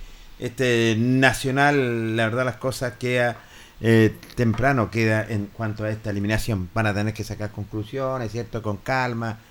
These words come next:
colocarle paño frío y prepararse para lo que viene, Luis Humberto.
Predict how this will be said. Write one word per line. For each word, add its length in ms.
colocarle 400
paño 260
frío 480
y 320
prepararse 600
para 260
lo 420
que 100
viene, 340
Luis 220
Humberto. 560